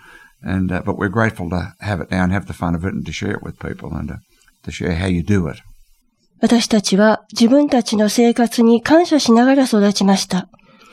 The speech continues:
Speaker 2: 人生におけるすべてのものは一時的であり、人生のある段階で終わりが来ることを知っているからです。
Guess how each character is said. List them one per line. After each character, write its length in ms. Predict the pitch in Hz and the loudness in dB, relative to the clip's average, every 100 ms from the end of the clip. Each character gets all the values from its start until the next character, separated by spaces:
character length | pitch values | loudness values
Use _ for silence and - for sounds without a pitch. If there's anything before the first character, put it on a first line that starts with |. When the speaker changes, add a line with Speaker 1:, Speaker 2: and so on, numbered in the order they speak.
| - - - - | -20 -20 -20 -14
Speaker 2:
人 240 | 240 254 277 | 2 4 4
生 240 | - 233 | 4 4
に 120 | 214 | 4
お 100 | 202 | 2
け 160 | 202 254 | 2 4
る 200 | 226 190 | 4 2
す 160 | - - | 0 2
べ 140 | 359 | 2
て 140 | 349 254 | 4 4
の 100 | 233 | 4
も 140 | 220 | 4
の 120 | 226 | 4
は 200 | 226 190 | 4 2
一 300 | - 190 - | 0 -2 2
時 140 | 247 247 | 4 6
的 260 | 247 - | 4 2
で 100 | 220 | 2
あ 120 | 214 202 | 4 4
り、 200 | 175 - - - - - - | 0 -6 -20 -20 -20 -20 -14
人 240 | 214 247 262 | 2 4 4
生 280 | - 220 196 | 2 2 4
の 180 | 190 | 2
あ 80 | 247 | 4
る 120 | 285 254 | 4 4
段 260 | 220 208 | 2 0
階 260 | - 226 208 | 0 2 4
で 240 | 233 247 - - | 4 2 -2 -2
終 240 | 220 233 | 2 4
わ 80 | 269 | 4
り 60 | 294 | 4
が 160 | 302 | 2
来 120 | 302 | 4
る 120 | 320 294 | 2 4
こ 140 | 233 | 0
と 140 | 220 | 2
を 60 | 262 | 0
知 140 | - | 0
っ 40 | - | -2
て 80 | 202 | 0
い 40 | |
る 100 | 196 | 0
か 120 | 196 | 0
ら 100 | 180 | -4
で 140 | 190 185 | -4 -8
す。 240 | - - | -10 -16